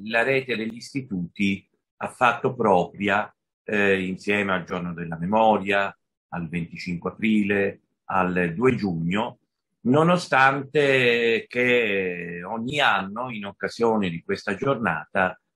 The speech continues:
eh, siano ricorrenti interpretazioni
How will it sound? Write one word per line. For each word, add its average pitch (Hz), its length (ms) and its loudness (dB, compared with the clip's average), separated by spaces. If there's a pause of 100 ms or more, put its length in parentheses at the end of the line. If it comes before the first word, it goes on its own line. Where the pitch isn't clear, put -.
(180)
eh, 110 680 4
siano 120 500 0
ricorrenti 107 1200 -2 (220)
interpretazioni 123 1600 0